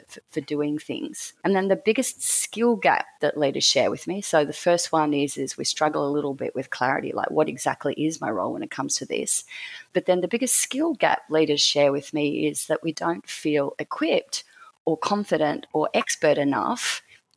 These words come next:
in mental health to start those conversations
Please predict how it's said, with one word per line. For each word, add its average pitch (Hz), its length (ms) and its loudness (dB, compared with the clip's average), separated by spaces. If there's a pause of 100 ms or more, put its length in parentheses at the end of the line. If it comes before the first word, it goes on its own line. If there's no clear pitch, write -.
in 220 380 2 (100)
mental 151 440 0
health - 520 -4 (240)
to - 100 -2
start 160 600 4
those 147 300 2
conversations 143 1200 -2